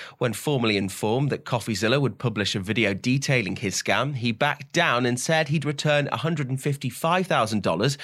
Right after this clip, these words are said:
but as of recently, he'd only returned forty thousand dollars worth of tokens to the liquidity pool. On launch,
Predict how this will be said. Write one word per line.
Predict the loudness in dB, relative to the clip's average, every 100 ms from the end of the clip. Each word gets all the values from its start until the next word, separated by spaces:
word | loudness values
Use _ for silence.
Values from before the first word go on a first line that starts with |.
| -12 -12
but | -2
as | 0 0 -2
of | -2
recently, | -2 -2 0 2 2 0
he'd | 0
only | 2 2
returned | 0 0 2 2 0
forty | -2 -4 -2
thousand | -2 -2 0 -2 0
dollars | 2 2 2
worth | 2 0
of | -2
tokens | 0 0 2 -2 -4 -4
to | -4
the | -2
liquidity | -4 -4 -4 -4 -6 -8
pool. | -4 -2 -2 -6 -14 -16 -14 -14 -16 -4
On | 0 4
launch, | 4 4 2 -2